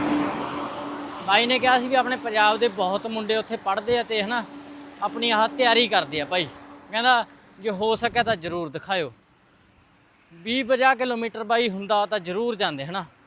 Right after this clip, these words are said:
ਤੇ ਹੈ ਥੋੜ੍ਹਾ ਜਿਹਾ ਜ਼ਿਆਦਾ ਦੂਰ ਹੈਗਾ, ਇਸ ਲਈ ਮਾਫ਼ ਕਰਿਓ ਬਾਈ, ਜਾਇਆ ਨਹੀਂ ਜਾਣਾ।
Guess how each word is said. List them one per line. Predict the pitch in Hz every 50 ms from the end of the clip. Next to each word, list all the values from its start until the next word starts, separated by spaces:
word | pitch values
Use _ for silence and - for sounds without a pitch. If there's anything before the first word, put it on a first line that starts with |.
| _ _
ਤੇ | - 185
ਹੈ | 160 175 180 190 202
ਥੋੜ੍ਹਾ | - - 196 208 233 220
ਜਿਹਾ | 214 214 196 175 - - - _ _ _ _ - -
ਜ਼ਿਆਦਾ | 160 196 226 214 208 196 202 196
ਦੂਰ | 185 165 170 160 151 131
ਹੈਗਾ, | 120 123 120 113 110 - - - - - - - - - - - - - - - - - - - - 185
ਇਸ | 196 196 185 214
ਲਈ | 220 220 220
ਮਾਫ਼ | 214 202 190 180 175 - -
ਕਰਿਓ | - 190 190 202
ਬਾਈ, | 185 202 214 208
ਜਾਇਆ | 160 165 170 170 160 156
ਨਹੀਂ | 156 147 139
ਜਾਣਾ। | 131 127 127 120